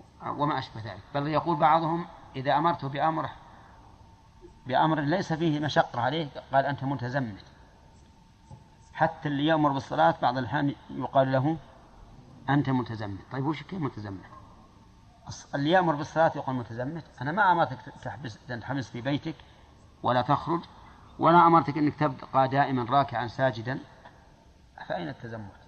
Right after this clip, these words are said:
على كل حال، يوجد بعض الناس يشكو من هذا الأمر، يقول: "أنا إذا أمرت أبي بالطاعة الواجبة، ما هي المستحبة، أو بترك الشيء المحرم، لا المكروه،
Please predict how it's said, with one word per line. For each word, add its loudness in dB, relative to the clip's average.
على 6
كل 0
حال، 6
يوجد -2
بعض 4
الناس -4
يشكو -4
من -6
هذا -6
الأمر، -12
يقول: -4
"أنا -2
إذا 0
أمرت -2
أبي -4
بالطاعة 2
الواجبة، 8
ما -2
هي 0
المستحبة، -2
أو 8
بترك 2
الشيء -4
المحرم، 2
لا 0
المكروه، -2